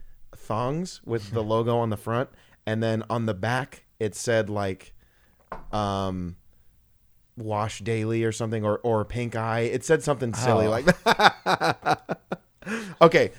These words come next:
Speaker 1: so Colton, hit me with the story. I wanna hear this.
Speaker 2: Okay,
Speaker 1: This
Speaker 2: so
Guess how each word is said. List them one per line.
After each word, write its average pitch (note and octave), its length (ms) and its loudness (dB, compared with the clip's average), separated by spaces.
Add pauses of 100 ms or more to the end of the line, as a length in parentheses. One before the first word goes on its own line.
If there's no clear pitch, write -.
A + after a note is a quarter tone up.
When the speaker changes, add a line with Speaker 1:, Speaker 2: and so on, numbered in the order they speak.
Speaker 1:
so D3+ 400 8 (360)
Colton, E3+ 380 4 (100)
hit C#3+ 200 -4
me D#3 120 0
with B2 220 -2
the G#2+ 140 -2
story. F#2 420 -4
I A#2 120 -2
wanna B2+ 160 -2
hear G2+ 220 -4
this. - 340 -10
Speaker 2:
Okay, C#3+ 300 2
Speaker 1:
This A2 200 0
Speaker 2:
so D3 460 6